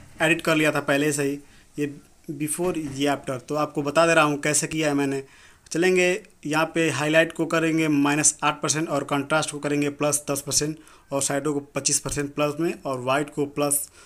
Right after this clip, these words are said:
सोलह परसेंट और ब्लैक को प्लस सोलह परसेंट। और चलेंगे यहाँ से मिक्स टूल जो है उस पर चलेंगे और रेड का सेचुरेशन तैंतीस, तैंतालीस परसेंट और ह्यू माइनस उनतीस परसेंट। और चलेंगे फेस, जा,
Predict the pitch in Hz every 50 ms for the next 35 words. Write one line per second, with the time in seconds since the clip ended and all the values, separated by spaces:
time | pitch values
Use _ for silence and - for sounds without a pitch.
0 | - - - - 147 156 165 160 165 151 160 175 - - - 147 135 131 123 127
1 | 139 143 147 147 - - 147 147 151 240 254 262 254 180 139 - - 143 147 143
2 | - - 143 139 139 135 - - - 135 131 131 143 - - 151 135 143 160 165
3 | 165 160 160 156 160 156 156 151 143 143 143 143 135 - 135 127 123 - - -
4 | - - - - _ _ - 143 147 170 180 - - - - - 151 143 139 135
5 | - 143 143 - _ _ _ _ _ _ _ _ - - _ _ _ - - -
6 | - 160 160 151 147 - - 143 - 139 135 127 127 131 131 123 135 160 170 170
7 | - 170 160 160 156 151 143 143 - _ - - - 147 - 160 - - 165 151
8 | 139 131 131 - - _ _ _ _ - 143 143 139 143 165 151 - - - 151
9 | 147 147 147 151 160 170 170 - 160 - 175 185 202 202 208 - - - - -
10 | - - 139 135 131 139 156 156 151 143 143 143 143 143 139 - - - 139 127
11 | 151 160 - - 156 135 - 165 170 170 151 135 127 143 147 151 147 147 143 143
12 | - - 160 156 156 - - - - 135 139 139